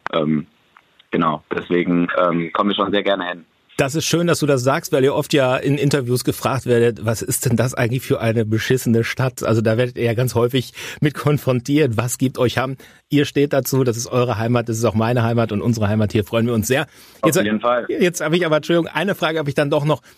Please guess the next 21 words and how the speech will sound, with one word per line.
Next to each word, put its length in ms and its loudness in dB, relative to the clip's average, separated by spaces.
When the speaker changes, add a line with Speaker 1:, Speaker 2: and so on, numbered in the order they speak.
Speaker 2:
die 60 2
muss 140 4
ich 60 2
noch 120 2
ganz 200 -2
kurz 200 -2
loswerden. 500 2
Äh, 240 -2
Corona 520 0
Speaker 1:
Ja. 60 -2
Speaker 2:
hat 140 -2
uns 160 -4
allen 240 -2
natürlich 320 0
dieses 300 -2
Jahr 180 0
bislang 360 -2
echt 220 -4
verhagelt. 600 0
Eure 260 0
Tour, 320 2